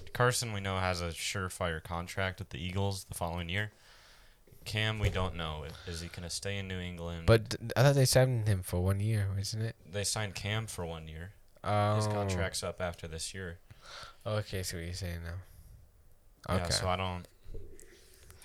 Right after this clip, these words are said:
Speaker 1: is Belichick gonna like what he sees in Cam?
Speaker 2: <laughs>
Speaker 1: 'Cause, I
Speaker 2: Um,
Speaker 1: mean, it's a way different quarterback for Belichick to deal with. He's used to them pocket passers.
Speaker 2: That's true.
Speaker 1: Not really, like, a mobile
Speaker 2: Maybe,
Speaker 1: receiver.
Speaker 2: um,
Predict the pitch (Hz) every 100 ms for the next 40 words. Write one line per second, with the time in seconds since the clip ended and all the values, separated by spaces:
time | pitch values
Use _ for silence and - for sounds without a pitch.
0 | - - - - 98 82 95 95 - 98
1 | - 92 85 82 87 90 98 90 - 90
2 | 92 90 92 - 101 101 101 101 147 147
3 | 127 - 180 156 - - - - - 135
4 | 131 127 113 107 - 110 143 117 82 87
5 | 95 98 95 - 90 - 104 82 82 80
6 | - 82 87 82 82 - - 80 76 76
7 | - 90 92 95 92 92 82 95 - 85
8 | 85 82 87 85 - - 80 - 76 78
9 | - - - - - 80 76 - - -
10 | 95 90 80 87 87 82 80 - 80 87
11 | 85 110 190 226 214 - 165 156 -